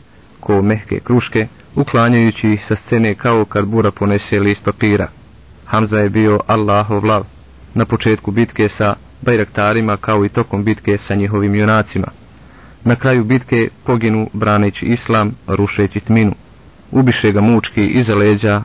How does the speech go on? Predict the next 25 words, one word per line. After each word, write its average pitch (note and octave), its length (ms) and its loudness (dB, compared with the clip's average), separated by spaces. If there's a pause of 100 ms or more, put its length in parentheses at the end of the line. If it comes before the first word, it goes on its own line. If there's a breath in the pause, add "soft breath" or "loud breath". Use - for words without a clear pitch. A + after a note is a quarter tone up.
a G2 120 0
ne G#2+ 140 2
kao G2+ 260 0
junaci G2 580 -2 (140)
gledajući F#2+ 580 0
mu F#2 220 0
u F#2 300 -2
lice. G2 460 0 (1800 loud breath)
I C3 100 2
pored C3+ 300 2 (160)
ove A#2+ 240 4
velike A2 400 2
nesreće A2 500 -2
koja G#2 300 0
zadesi G#2+ 420 -2
muslimane G2 680 -2
ubistvom G2+ 680 -2
Allahovog G#2 720 0
i G2 260 -2
Resulullahovog G2+ 1000 0 (100)
lava, G#2 380 2 (100)
Hamze G2+ 500 -2
bin G#2 220 0
Abdul G2+ 300 -2
Mutaliba, G#2+ 640 0